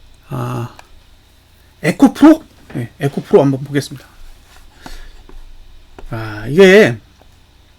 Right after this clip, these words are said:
그 이격 얘기를 계속 하잖아요. 예, 이격, 지금 볼저밴드 이십 상단선이 얼마 있냐면 오십육만 원에 있어요. 오십육만 원. 예, 지금 얼마냐면 팔십구만 구천 원이거든요. 예, <laughs> 근데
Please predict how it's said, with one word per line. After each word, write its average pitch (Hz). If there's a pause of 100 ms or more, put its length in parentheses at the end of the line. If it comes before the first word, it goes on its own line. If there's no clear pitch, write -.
(480)
그 143
이격 196
얘기를 165
계속 -
하잖아요. 175 (380)
예, 127
이격, 156 (760)
지금 170
볼저밴드 196
이십 175
상단선이 214
얼마 160
있냐면 165 (1600)
오십육만 190
원에 135
있어요. 131
오십육만 135
원. 117 (500)
예, 123 (320)
지금 185
얼마냐면 185
팔십구만 233
구천 202
원이거든요. 170 (480)
예, 127 (140)
<laughs> -
근데 143